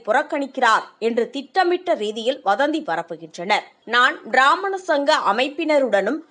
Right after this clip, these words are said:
பரவலாக மாநிலம் முழுக்க பிராமணர்களோடும் நல்ல தொடர்பில் கடந்த இருபது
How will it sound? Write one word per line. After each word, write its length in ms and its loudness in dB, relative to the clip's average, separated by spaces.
பரவலாக 600 4
மாநிலம் 480 2
முழுக்க 360 0
பிராமணர்களோடும் 920 2
நல்ல 300 2
தொடர்பில் 560 0
கடந்த 260 0
இருபது 280 -4